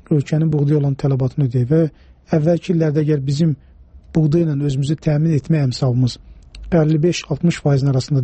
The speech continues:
dəyişirdisə, bu illəri gözlənilir ki, bu əmsal yetmiş beş səksən faizə qədər artsın və mən düşünürəm ki, bu həm bir tərəfdən kənd təsərrüfatı istehsalçılarının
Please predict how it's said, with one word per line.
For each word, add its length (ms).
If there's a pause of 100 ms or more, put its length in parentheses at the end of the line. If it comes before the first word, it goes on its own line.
dəyişirdisə, 600 (640)
bu 120
illəri 300
gözlənilir 460
ki, 180
bu 280 (480)
əmsal 420
yetmiş 440
beş 200
səksən 360
faizə 280
qədər 240 (540)
artsın 440 (540)
və 140
mən 160
düşünürəm 400
ki, 140
bu 140
həm 200 (600)
bir 140
tərəfdən 440
kənd 200
təsərrüfatı 420
istehsalçılarının 840